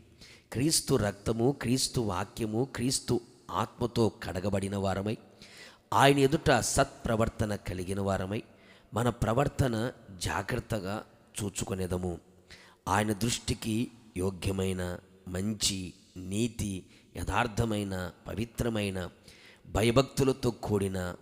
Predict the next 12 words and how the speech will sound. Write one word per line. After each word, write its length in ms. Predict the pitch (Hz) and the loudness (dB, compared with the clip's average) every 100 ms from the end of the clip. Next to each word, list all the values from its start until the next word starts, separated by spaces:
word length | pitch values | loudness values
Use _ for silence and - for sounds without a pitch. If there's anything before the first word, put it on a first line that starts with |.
| - | -6
వాక్యానుసారమైన, 1200 | 92 110 - 120 139 123 117 110 107 98 92 90 85 - - - - 90 | -4 -4 -4 -2 0 2 2 0 0 -2 -2 -6 -8 -16 -20 -20 -20 0
బహు 220 | 107 98 | 2 4
వివేకము 640 | 117 98 101 139 139 131 123 | 4 4 6 6 6 0 -2
కలిగిన, 600 | - 101 95 101 98 92 - - - - - | -2 -4 -4 -4 -4 -6 -10 -20 -20 -10 -2
ఆయనకు 400 | 95 101 98 98 | 0 0 -2 -4
ప్రీతికరమైన 1000 | - 139 143 - 123 107 101 95 92 104 - - - - | -2 0 0 0 0 0 -2 -4 -4 -6 -8 -20 -8 -2
ప్రవర్తన 760 | 92 92 127 - 127 110 98 127 - - | 2 4 2 4 2 2 0 -4 -8 -12
కలిగి 280 | 87 87 95 | -8 -6 -4
ఉందము. 440 | 92 90 87 92 82 - - - - - | -4 -2 -2 -2 -6 -14 -20 -20 -20 -4
నిశ్చయముగా 840 | 127 143 160 143 139 123 123 139 - - | -2 2 4 6 4 4 2 0 -8 -10
మన 160 | 95 104 | -4 -4
ప్రవర్తన 680 | 95 107 120 127 - 117 | 0 2 4 2 2 0